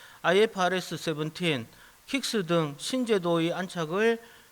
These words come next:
지원하도록 하겠습니다. 두 번째로는 신지급 여력 제도 기반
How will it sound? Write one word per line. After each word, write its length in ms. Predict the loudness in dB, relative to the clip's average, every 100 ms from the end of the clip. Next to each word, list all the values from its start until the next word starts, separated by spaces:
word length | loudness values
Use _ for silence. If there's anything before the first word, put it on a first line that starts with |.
| _ -20 _ _ _ _
지원하도록 760 | -6 0 2 0 -2 0 0 0
하겠습니다. 680 | -4 -4 -8 -2 0 0 -4 -20 -20 -12
두 120 | -4 2
번째로는 480 | 4 4 2 0
신지급 840 | -2 -2 0 2 0 -2 -2 -2 0
여력 280 | 0 0 0
제도 240 | -2 -2
기반 420 | -4 0 0 0